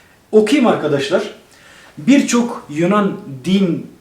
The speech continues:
bilgini ve kutsal kitap çevirmeni Yuhanna bir birin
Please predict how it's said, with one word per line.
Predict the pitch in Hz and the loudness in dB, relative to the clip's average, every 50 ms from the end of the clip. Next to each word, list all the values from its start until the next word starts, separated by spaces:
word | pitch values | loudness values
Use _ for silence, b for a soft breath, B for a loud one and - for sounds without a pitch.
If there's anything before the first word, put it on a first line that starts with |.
| _ _ - | _ _ -20
bilgini | 131 123 - 156 151 135 113 117 135 160 196 208 | -12 -4 0 0 0 0 -2 -2 -2 0 0 2
ve | 185 - - | 0 0 -2
kutsal | - 160 - - - 196 196 196 - - | -2 -6 -6 -4 -2 0 0 0 0 -2
kitap | - - - - - - | -4 -4 -2 -4 -4 -2
çevirmeni | - - 131 120 127 131 123 117 113 170 196 196 175 139 143 | -4 -6 -4 -4 -6 -6 -6 -4 -4 -4 -4 -6 -6 -4 0
Yuhanna | 165 160 139 185 196 196 196 196 180 - - | 0 0 2 2 2 2 2 2 0 0 0
bir | 175 214 208 185 - 139 | -2 -2 0 0 -2 -2
birin | 139 131 123 151 208 208 - | -2 -2 -2 -2 -4 -4 -6